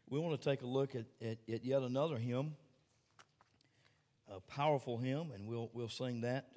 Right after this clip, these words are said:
uh, at the end this morning. And, um,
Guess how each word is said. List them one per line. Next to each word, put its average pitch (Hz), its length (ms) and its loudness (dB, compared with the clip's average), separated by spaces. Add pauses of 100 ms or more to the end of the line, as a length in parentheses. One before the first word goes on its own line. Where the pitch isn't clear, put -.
(160)
uh, 98 160 -12
at 110 120 -10
the 135 200 -4
end 139 200 0
this 110 180 -10
morning. 127 320 -4 (1600)
And, 104 220 -6
um, 87 1080 -10